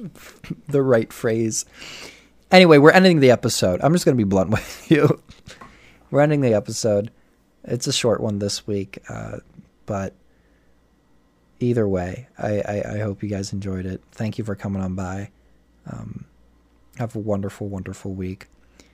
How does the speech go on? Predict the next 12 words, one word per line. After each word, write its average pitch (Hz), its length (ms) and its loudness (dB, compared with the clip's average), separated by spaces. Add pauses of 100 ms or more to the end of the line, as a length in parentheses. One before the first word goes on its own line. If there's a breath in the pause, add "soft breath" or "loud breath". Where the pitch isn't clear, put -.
(280 soft breath)
And 98 220 -6
I, 104 120 -6 (100)
I, 101 140 -6 (720 loud breath)
I, 107 220 -6
I 110 100 -6
do 110 260 -6
have 107 320 -10
to - 80 -14
stay 107 240 -8
committed 107 420 -8
to - 80 -10
this. 95 440 -10